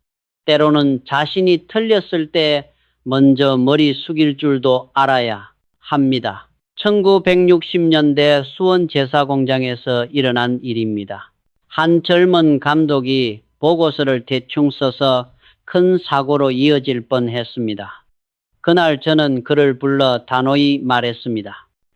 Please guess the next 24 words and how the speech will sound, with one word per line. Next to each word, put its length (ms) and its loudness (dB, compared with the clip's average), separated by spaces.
"작은 420 4
실수 440 -2
하나가 460 2
사람의 480 0
생명을 640 0
앗아갈 480 -4
수도 200 -8
있어. 460 -6
책임은 720 2
네가 360 -2
들고 340 0
있는 380 0
그 260 -4
펜 260 -8
끝에 540 -10
달려있다." 720 -12
공기가 640 4
얼어붙었고 1000 -2
모두가 520 2
숨을 480 0
죽였습니다. 920 -10
하지만 460 2
다음 340 2
날 360 -4